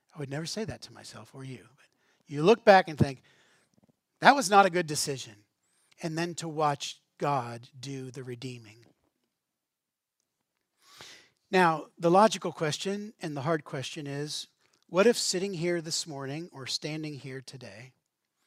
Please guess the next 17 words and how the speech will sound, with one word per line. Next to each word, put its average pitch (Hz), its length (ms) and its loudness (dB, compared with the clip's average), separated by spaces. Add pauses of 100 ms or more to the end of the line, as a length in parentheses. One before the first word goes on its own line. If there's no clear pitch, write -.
(520)
we 160 140 -6
recognize 139 800 0
that 147 160 -10
we 160 140 -2
have 151 200 0
made, 151 420 -4 (100)
already 165 460 0
made 123 340 -8
a - 80 -14
series 160 460 -8
of 127 120 -12
disastrous 131 640 -12
choices? - 580 -20 (880)
And 147 120 -12
we 175 140 -2
feel 220 340 4
like 143 360 2